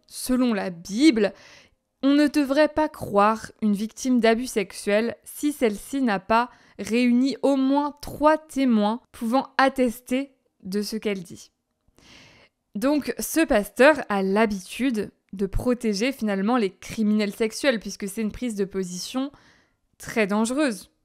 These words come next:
Coïncidence étrange concernant ce pasteur, son fils est lui aussi mort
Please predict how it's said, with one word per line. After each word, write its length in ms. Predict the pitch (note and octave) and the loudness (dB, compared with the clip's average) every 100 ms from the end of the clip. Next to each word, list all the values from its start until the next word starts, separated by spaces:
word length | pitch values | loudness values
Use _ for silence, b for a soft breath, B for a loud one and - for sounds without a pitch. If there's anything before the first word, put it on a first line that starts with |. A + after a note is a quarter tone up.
| _ | _
Coïncidence 840 | - D4 D#4+ D#4+ D4 D#4 F4+ - - | 0 2 2 0 -2 0 -2 -6 -6
étrange 540 | E4 F4 - A3+ G#3 - | -2 -2 -2 0 0 -2
concernant 500 | A3+ G#3+ G#3 G#3+ C#4+ | -6 -2 -2 0 0
ce 140 | B3 | 0
pasteur, 840 | F#3+ G#3 G#3 - - G3+ C4 G#3 - _ _ - | -2 -2 -4 -4 0 2 2 -2 -10 _ _ -14
son 300 | - A#3 A3 | -6 -4 -4
fils 500 | - D#4 - - - | -2 -2 -2 -8 -6
est 120 | G#3 | -2
lui 240 | G#3 C4 C4+ | 2 4 4
aussi 340 | G#3 - C#4+ | 2 -2 0
mort 560 | B3 G#3+ G#3+ C4 A3 | 4 6 4 4 0